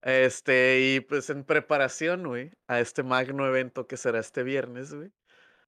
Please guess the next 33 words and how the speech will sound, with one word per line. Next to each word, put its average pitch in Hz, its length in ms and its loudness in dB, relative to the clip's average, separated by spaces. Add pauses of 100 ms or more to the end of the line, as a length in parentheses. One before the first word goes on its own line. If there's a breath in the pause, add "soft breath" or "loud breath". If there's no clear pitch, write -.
(180)
me 123 120 -10
puse 117 280 0
a 131 60 6
ver 120 240 6
las, 110 680 0
las 113 240 -2
otras 110 300 0
movies 117 320 4
de 113 80 0
los 110 320 -2
rebuilds, 165 360 0
que 135 120 -4
son 113 460 -2
la 110 180 0
uno 175 420 4
punto 123 240 -4
cero, 127 320 2 (760)
la 110 160 2
dos 107 240 4
punto 127 240 -4
cero, 139 400 -2 (100)
Q, 135 260 0 (540 soft breath)
y 127 100 4
la 117 120 6
tres 104 260 2
punto 104 300 -10
cero. 131 320 -4 (720)
No, 110 300 -4
la 113 260 -4 (160)
Q 139 200 2
es 135 100 2
la 127 120 2
tres. - 400 -4